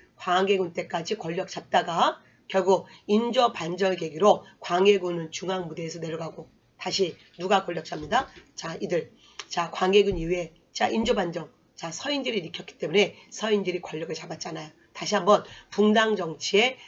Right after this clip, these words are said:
전체 전개 과정을 풀어낼 줄 아셔야 됩니다.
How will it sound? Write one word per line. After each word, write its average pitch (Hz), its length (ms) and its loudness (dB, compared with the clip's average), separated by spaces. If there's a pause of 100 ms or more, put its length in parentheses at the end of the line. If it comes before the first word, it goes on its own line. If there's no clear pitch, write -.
전체 190 560 -2
전개 165 320 -4
과정을 170 480 0 (200)
풀어낼 269 420 -4
줄 - 120 -6
아셔야 170 260 -8
됩니다. 160 320 -12